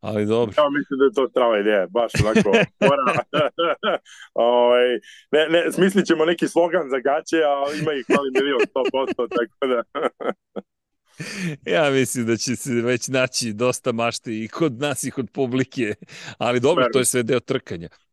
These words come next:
Speaker 1: I, a, nema veze, dobro, Deki, vidim, bit će oduševljen što mu je kiša počela taman kad se vratio sa staze. Kakav ti Deki? Dama je delovao euforično, uzbuđeno.
Speaker 2: A, ja bi sumirao od sve-,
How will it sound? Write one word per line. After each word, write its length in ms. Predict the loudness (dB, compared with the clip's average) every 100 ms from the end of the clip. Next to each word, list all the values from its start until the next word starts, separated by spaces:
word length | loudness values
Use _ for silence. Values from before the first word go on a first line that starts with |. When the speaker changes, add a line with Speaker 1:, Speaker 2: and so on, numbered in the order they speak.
| -10
Speaker 1:
I, 120 | -2 -2
a, 580 | -2 -8 -6 -4 -2
nema 260 | 0 0 2
veze, 220 | 0 0
dobro, 260 | 0 2 2
Deki, 400 | -2 -4 -4 -8
vidim, 520 | -6 -6 -4 -6 -6
bit 140 | -6 -2
će 100 | -2
oduševljen 420 | 0 0 -2 -4
što 160 | -4 -4
mu 80 |
je 40 | -4
kiša 340 | -4 -4 -4
počela 400 | -4 -4 -4 -6
taman 240 | -6 -8 -6
kad 180 | -6
se 80 | -6
vratio 300 | -6 -4 -6
sa 20 | -6
staze. 200 | -10 -4
Kakav 280 | -2 -2
ti 120 | -4 -2
Deki? 320 | -2 -2 -10 -10
Dama 460 | -6 -2 0 0
je 40 | 0
delovao 400 | 2 2 2 2
euforično, 680 | 0 -2 -2 -2 -6 -10
uzbuđeno. 560 | -10 -10 -8 -4 -4 -6 -14 _ _ _ _ _
Speaker 2:
A, 600 | 2 6 6 6 6 4 -2 _ _
ja 420 | -2 2 4 2 -2
bi 300 | -2 2 2 0
sumirao 560 | 0 2 4 4 6
od 160 | 2 0
sve-, 260 | 0 0